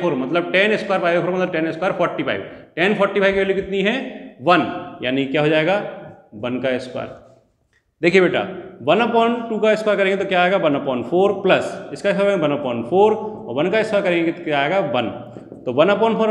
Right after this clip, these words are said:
वन upon four कितने हो गए? two upon four minus वन, टू वन जा, टू टू जा, यानी कि वन upon two minus one।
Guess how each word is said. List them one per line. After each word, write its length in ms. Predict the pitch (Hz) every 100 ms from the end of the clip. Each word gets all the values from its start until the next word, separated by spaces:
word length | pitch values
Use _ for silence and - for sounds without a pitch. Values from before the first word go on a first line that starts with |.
| 170
वन 140 | 170 185
upon 180 | 208 196
four 120 | 196
कितने 200 | 196 196
हो 80 | 196
गए? 180 | 240 254 -
two 140 | 180 147
upon 280 | 143 131 123
four 120 | 170 180 - - - 113
minus 280 | 123 135 139
वन, 200 | 170 185 175 - - - - -
टू 120 | 214
वन 220 | 220 220 220
जा, 140 | 240
टू 160 | 226 208
टू 180 | 180 151
जा, 160 | 120 107
यानी 200 | 120 139
कि 60 | 135
वन 240 | 160 208
upon 360 | 196 196 165 202
two 140 | 233 277 - - - - - _ _ -
minus 400 | 127 151 170 147
one। 200 | 131 104